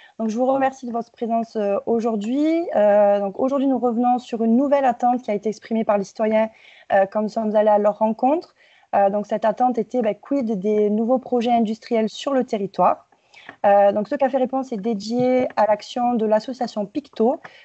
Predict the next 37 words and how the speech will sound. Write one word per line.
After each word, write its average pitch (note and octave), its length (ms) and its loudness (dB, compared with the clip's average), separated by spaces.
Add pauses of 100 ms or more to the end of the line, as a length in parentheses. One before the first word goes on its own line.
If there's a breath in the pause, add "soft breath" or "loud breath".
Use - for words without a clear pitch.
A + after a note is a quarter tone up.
(180 loud breath)
euh, G3+ 160 6
et G3+ 100 2
plus C#4+ 160 -6
particulièrement A#3+ 640 -2
au A#3 60 2
programme A#3 420 0
Sirius, C4 640 -2
euh, G3+ 220 0
visant G#3+ 340 2
à A#3 100 6
accélérer A3+ 540 0
la G#3+ 140 2
décarbonation A3+ 800 -2
de A3+ 160 -2
l'industrie, A#3+ 580 -2
euh, A3+ 160 2
du G#3+ 160 -4
territoire. A3 560 -4 (600 loud breath)
Donc, A3 220 0
nous B3 200 2
avons B3+ 280 4
aujourd'hui B3+ 340 -4
avec B3 300 -4
nous, C4 200 -2
en A#3+ 80 -2
tant A3+ 160 -6
qu'intervenant, A#3 800 0
euh, G3+ 40 -6
Nicolas A3+ 380 0
Matt, A#3+ 400 0
qui - 160 -12
est G3+ 60 -6
secrétaire, G#3+ 520 -6
euh, G3 240 -2
général A#3 460 -4
de G#3+ 100 -14
Picto A#3 500 -4